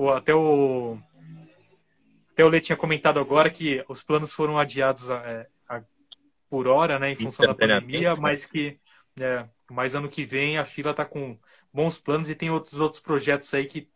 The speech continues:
Speaker 1: tem aí pra sair esse ano que vai, vai movimentar.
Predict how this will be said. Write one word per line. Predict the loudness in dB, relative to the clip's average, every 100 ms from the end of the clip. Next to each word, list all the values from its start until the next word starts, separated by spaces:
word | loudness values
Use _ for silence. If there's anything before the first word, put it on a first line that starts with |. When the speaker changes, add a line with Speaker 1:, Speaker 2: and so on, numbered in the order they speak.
| _ -8
Speaker 1:
tem | -6 -2
aí | -4 -4
pra | 0 0 0 -6 _ _ -12
sair | 0 0 2
esse | -2 -4 -4
ano | -4 -8
que | -10 -12 -12 _ _ -12
vai, | 0 2 2 -4 -12 _ _ _ _ -20 -20 0
vai | 2
movimentar. | 2 -4 -2 -4 -4 -6